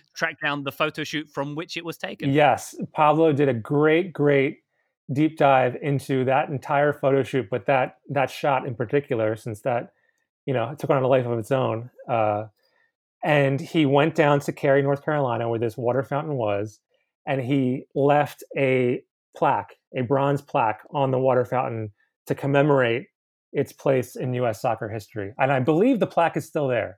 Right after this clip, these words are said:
Speaker 2: I believe it's still there.
Speaker 1: <laughs> Wonderful stuff. Well, please go visit that plaque and please visit that article on The Athletic, 'cause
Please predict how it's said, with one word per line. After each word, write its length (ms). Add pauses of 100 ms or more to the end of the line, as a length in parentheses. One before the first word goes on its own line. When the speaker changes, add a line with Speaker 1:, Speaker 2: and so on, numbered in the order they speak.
(100)
Speaker 2:
I 80
believe 380
it's 100
still 180
there. 260 (720)
Speaker 1:
<laughs> 760
Wonderful 380
stuff. 340
Well, 200 (200)
please 220
go 160
visit 300
that 200
plaque 260
and 140
please 280
visit 320
that 140
article 540 (220)
on 160
The 100
Athletic, 540
'cause 240